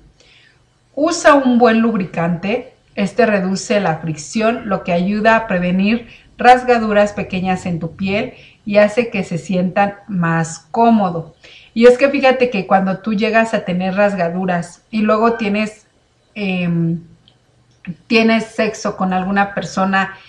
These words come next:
te puede contagiar más fácil alguna enfermedad de transmisión sexual. Por eso, bueno, pues aunque ahorita estamos hablando de la, de la masturbación, es bien, bien importante que nunca te causes ningún daño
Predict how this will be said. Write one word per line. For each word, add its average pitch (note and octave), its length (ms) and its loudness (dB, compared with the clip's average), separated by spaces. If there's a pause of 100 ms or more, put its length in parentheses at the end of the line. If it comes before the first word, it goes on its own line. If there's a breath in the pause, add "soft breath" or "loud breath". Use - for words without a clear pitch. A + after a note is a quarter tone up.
(1300 loud breath)
te A3+ 120 4
puede A#3+ 380 6
contagiar G3+ 480 2
más G3+ 200 -2
fácil G3 320 0
alguna F3+ 720 0
enfermedad F3 800 -2 (540)
de - 100 -8
transmisión F3+ 600 -2
sexual. F#3+ 420 0
Por G3+ 120 2
eso, A#3 300 0 (280 loud breath)
bueno, G3+ 220 0
pues F#3+ 120 -2
aunque F3 640 0
ahorita F#3+ 340 -2
estamos A3+ 340 -2
hablando G3+ 380 0
de F#3 140 -2
la, D#3+ 380 -4
de F#3 180 -6
la E3 140 -4
masturbación, E3+ 880 -4 (400 loud breath)
es G3+ 160 -2
bien, A3+ 400 4 (400)
bien A3 300 0
importante G#3+ 760 -2
que F#3 180 -2
nunca B3 720 4
te A3 120 -4
causes G3 380 -2
ningún F#3+ 380 0
daño G3 560 -2